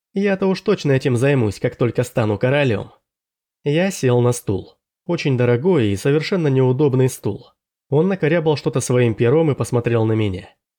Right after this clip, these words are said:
Глаза на пустом, безвозрастном лице были тёмными и нейтральными. «Как я понимаю, у вас есть бумаги о делегировании полномочий?»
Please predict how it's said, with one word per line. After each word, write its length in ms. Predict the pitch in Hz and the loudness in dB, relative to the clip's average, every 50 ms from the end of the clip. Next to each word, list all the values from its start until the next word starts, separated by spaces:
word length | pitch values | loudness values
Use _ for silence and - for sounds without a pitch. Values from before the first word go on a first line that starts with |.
| _ _ | _ _
Глаза 480 | - 120 127 143 160 165 170 214 214 196 | -8 -4 -2 0 0 0 0 0 0 0
на 100 | 165 135 | 0 -2
пустом, 480 | - 139 127 - - 185 180 165 135 107 | -2 -4 -6 -4 -2 0 0 2 2 0
безвозрастном 680 | 120 113 127 143 160 147 131 123 120 - - 120 110 110 | 0 0 2 2 2 2 2 0 0 -2 -2 -2 0 0
лице 380 | 113 110 - - 175 160 160 | -2 -2 -2 -2 0 0 2
были 220 | 139 123 120 113 104 | 2 2 0 0 0
тёмными 540 | - - 175 160 156 147 139 135 131 123 | -2 0 0 0 2 2 2 2 2 2
и 40 | 123 | 2
нейтральными. 720 | 120 123 123 120 - 117 110 101 98 95 95 98 107 - - - _ _ _ _ _ _ _ | 2 0 0 0 0 0 0 0 -2 -4 -4 -8 -10 -12 -18 -20 _ _ _ _ _ _ _
«Как 200 | - - 135 - | -8 -8 -4 -2
я 180 | 143 143 143 139 | 0 0 0 0
понимаю, 640 | - 147 143 143 147 143 143 143 139 139 139 143 143 | 0 -2 0 2 2 2 2 2 2 4 4 4 4
у 60 | 143 | 4
вас 180 | 143 147 139 - | 2 0 -2 -2
есть 240 | 202 196 156 117 | -2 -2 -2 0
бумаги 380 | 113 117 117 117 110 104 98 104 | 0 0 2 2 2 0 0 0
о 100 | 104 107 | 0 0
делегировании 720 | 104 113 113 117 110 117 113 110 110 110 110 110 110 107 | 2 0 0 0 2 2 0 2 2 2 2 2 0 0
полномочий?» 840 | 107 - 113 113 117 123 127 113 101 98 - - 113 107 - - _ | 2 2 0 2 2 2 0 0 0 -2 -4 -6 -10 -10 -12 -16 _